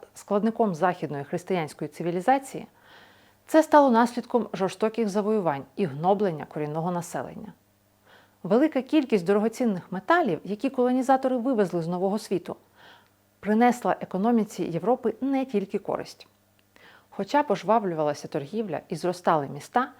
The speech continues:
надмірна кількість монет призвела до стрімкого злету цін на речі першої потреби, продукти харчування і сировину.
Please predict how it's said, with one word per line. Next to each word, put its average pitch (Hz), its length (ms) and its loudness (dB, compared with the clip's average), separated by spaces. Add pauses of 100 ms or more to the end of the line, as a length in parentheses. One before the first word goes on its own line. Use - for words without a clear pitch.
(320)
надмірна 202 600 0
кількість 185 480 -4
монет 185 440 -4
призвела 202 500 -2
до 196 300 -2
стрімкого 190 560 -2
злету 208 300 0
цін - 340 -8 (340)
на 160 120 -2
речі 185 320 -4 (180)
першої 175 340 -4
потреби, 180 460 -6 (260)
продукти 311 400 0
харчування 208 680 -4
і 269 80 -6
сировину. 175 500 -6